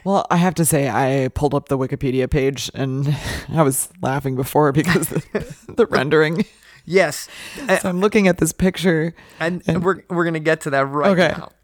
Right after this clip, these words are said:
Speaker 1: Okay. But it's just, we'll, we'll get to it then.
Speaker 2: So the, the first person
Speaker 1: <laughs>
Speaker 2: that sees, it's August of nineteen ninety-five. And, and so this is an eyewitness, Madeline Tolentino.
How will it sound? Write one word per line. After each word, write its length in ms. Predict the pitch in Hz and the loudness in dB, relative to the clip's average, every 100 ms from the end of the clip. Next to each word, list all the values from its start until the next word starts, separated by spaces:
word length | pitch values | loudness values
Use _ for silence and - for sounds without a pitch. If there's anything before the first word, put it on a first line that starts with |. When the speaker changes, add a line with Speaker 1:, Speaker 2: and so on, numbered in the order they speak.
| - | -4
Speaker 1:
Okay. 260 | - - - - _ _ | -2 -2 -4 -12 _ _
But 120 | 160 | 2
it's 180 | 160 - | 2 0
just, 300 | - 131 113 - _ _ - - | -8 -8 -8 -14 _ _ -20 -16
we'll, 200 | - 113 - | -10 -10 -4
we'll 140 | 120 | 0
get 180 | 135 120 | 2 2
to 100 | - | 2
it 100 | 110 | 0
then. 280 | 98 123 123 - _ _ - | 0 -4 -6 -10 _ _ -12
Speaker 2:
So 200 | 156 180 | -2 0
the, 140 | 151 - | 0 0
the 140 | 156 | -4
first 420 | 139 - 196 220 - | -2 4 4 4 2
person 560 | 170 165 131 139 131 127 | 2 2 0 -2 -4 -8
Speaker 1:
<laughs> 120 | - - | -8 2
Speaker 2:
that 180 | 143 | 2
sees, 480 | - - 165 156 139 | 0 -8 -4 -4 -4
it's 140 | 143 - | -6 -6
August 500 | - 160 156 143 120 | 2 4 4 2 -4
of 140 | 135 110 | -6 -4
nineteen 380 | 113 110 117 104 | -4 -4 -6 -6
ninety-five. 640 | 98 - - - - - _ - - - | -6 -10 -14 -12 -12 -14 _ -20 -14 -2
And, 220 | 151 147 - - - | 0 0 -6 -16 -2
and 180 | 151 151 | 0 0
so 380 | - 156 139 - - | 2 4 4 0 -8
this 180 | 170 147 | -4 -2
is 160 | 165 | -2
an 120 | 151 151 | -2 -2
eyewitness, 920 | 151 151 175 151 147 113 92 - - _ _ - | 2 2 2 2 0 -2 -10 -12 -18 _ _ -6
Madeline 580 | 147 151 170 185 180 175 | 0 4 4 4 0 0
Tolentino. 880 | 160 160 156 147 160 165 101 73 | 0 0 0 -2 -2 -2 -4 -8